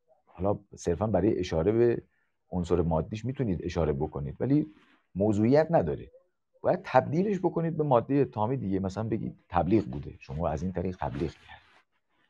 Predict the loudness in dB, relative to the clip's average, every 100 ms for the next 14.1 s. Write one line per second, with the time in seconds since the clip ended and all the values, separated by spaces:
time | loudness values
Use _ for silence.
0 | _ _ -4 -2 2 2 2 0 2 0
1 | 0 -2 -2 0 0 0 -6 -8 -10 -12
2 | -14 -20 _ _ _ _ _ _ _ _
3 | -2 4 6 8 8 6 4 -4 -4 2
4 | 4 4 0 -6 -10 0 0 2 0 2
5 | 4 6 6 4 0 -2 -2 -4 -4 -8
6 | _ _ -6 -4 -4 -4 -4 -4 -4 -4
7 | -4 -6 -12 -12 -16 -14 -14 -16 _ _
8 | _ _ _ _ _ 0 2 4 4 4
9 | 2 2 4 2 -2 -10 _ _ _ _
10 | _ _ _ -8 -2 -2 -2 -2 0 2
11 | 2 0 -4 -6 -6 -4 -8 -4 -2 0
12 | 0 0 -2 -2 0 0 -2 -10 _ _
13 | _ _ _ -10 -4 -2 -2 2 4 4
14 | 2